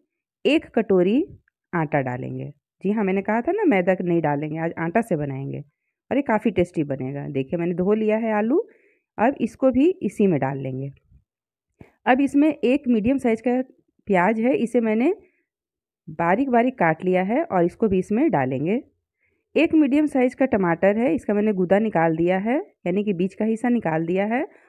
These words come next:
और इसे भी बारीक बारीक काट लिया है, इसको भी इसमें डालेंगे। और कुछ धनिया पत्ता, इसके टेस्ट को और बढ़ाने के लिए यहाँ पर हरी मिर्च,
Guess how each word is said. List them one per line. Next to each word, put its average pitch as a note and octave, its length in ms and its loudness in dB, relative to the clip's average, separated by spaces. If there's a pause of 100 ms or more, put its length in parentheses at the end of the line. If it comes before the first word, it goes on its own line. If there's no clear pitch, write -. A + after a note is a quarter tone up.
(140)
और C#4 160 4
इसे E4 260 0
भी D#4+ 120 4
बारीक F#3+ 260 4
बारीक F#3+ 240 2
काट E3 260 -2
लिया F3+ 180 2
है, C4 180 0
इसको - 280 -2
भी F#3+ 80 2
इसमें G3 220 0
डालेंगे। F3+ 440 0 (420)
और C4+ 160 4
कुछ D#4 220 -2
धनिया F#3+ 320 2
पत्ता, B3+ 360 0 (2000)
इसके C4 300 2
टेस्ट C4+ 400 0
को C4 140 4
और C4 180 4
बढ़ाने A3+ 400 2
के G#3+ 120 0
लिए G3+ 120 2
यहाँ G3+ 200 0
पर C#4+ 260 2 (340)
हरी F#3 220 2
मिर्च, B3 380 0